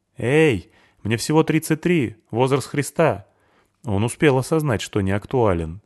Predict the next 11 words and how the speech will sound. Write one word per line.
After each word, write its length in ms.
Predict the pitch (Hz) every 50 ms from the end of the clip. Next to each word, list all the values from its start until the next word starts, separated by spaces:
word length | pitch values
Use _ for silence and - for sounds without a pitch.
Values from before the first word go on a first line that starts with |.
| _ _
<laughs> 100 | - -
«И 240 | 117 104 - 101 92
тебе 360 | - 120 117 113 117 113 95
пора». 380 | - 87 82 80 82 78 - - _ _ _ _ _ _ _ _ _ _ _ _ _ _ _ _ _ _ _ _ _ _ _ _ _ _ _ _ _ _ _ _ _ _ _ _ _ _
«Ты 260 | - 120 120 123 120
сегодня 440 | 110 - - 123 113 123 120 110 113
не 140 | 110 110 110
в 40 | -
форме», 480 | - 151 143 117 90 82 76 73 - - - - _ _ _ -
отметил 540 | 95 - - 92 85 - - 85 82 82
Иван. 340 | 80 80 80 78 76 - 104